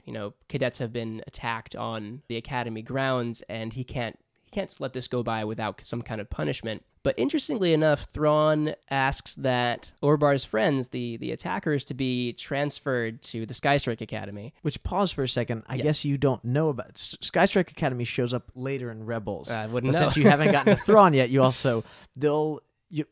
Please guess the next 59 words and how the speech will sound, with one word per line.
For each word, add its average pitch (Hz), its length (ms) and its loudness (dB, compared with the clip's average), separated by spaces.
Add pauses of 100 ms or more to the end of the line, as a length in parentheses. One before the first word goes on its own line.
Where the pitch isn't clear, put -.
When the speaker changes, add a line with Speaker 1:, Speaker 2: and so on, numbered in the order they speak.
(120)
Speaker 2:
I 147 60 -6
don't 123 80 0
wanna 123 80 0
say 120 100 -4
anything 120 200 -4
else. 104 200 -8
You 131 140 0
will 143 140 4
enjoy. 120 260 0
It's 127 160 -6
a, 139 60 0
it's 151 200 -6
a 147 40 -6
great 135 200 -2
episode. 113 520 -2
Speaker 1:
Okay. - 240 -10 (100)
Speaker 2:
And 120 180 -6
there's 120 160 -4
some 117 160 -6
fun 120 300 -8
surprises 104 560 -6
along 98 340 -6
the 95 100 -10
way. - 120 -14
Speaker 1:
Interesting, 117 540 -12
Speaker 2:
It's - 20 -10
Speaker 1:
interesting. 135 420 -6
Speaker 2:
good. - 100 -4
I 156 80 -2
think 180 180 4
it's 190 160 -2
episode 131 520 -2
four 107 540 -8
of, - 280 -14
or 120 60 -8
five 101 440 -8
of 101 100 -12
season - 320 -12
three, 170 120 -12
Speaker 1:
I'm 190 60 -10
getting 175 180 -6
Speaker 2:
somewhere 190 120 -4
Speaker 1:
close 190 200 -6
Speaker 2:
early 127 120 -2
Speaker 1:
there. 104 80 -6
Speaker 2:
in 92 60 -10
there. 98 240 -16
Yeah. 113 160 -4 (360)
Speaker 1:
About 143 140 -10
the 135 100 -6
end 123 120 -6
of 117 80 -10
season 113 300 -8
two, 113 280 -10
so 104 360 -10
coming 131 220 -2
up 123 120 -2
on 113 140 -2
that. 117 320 -4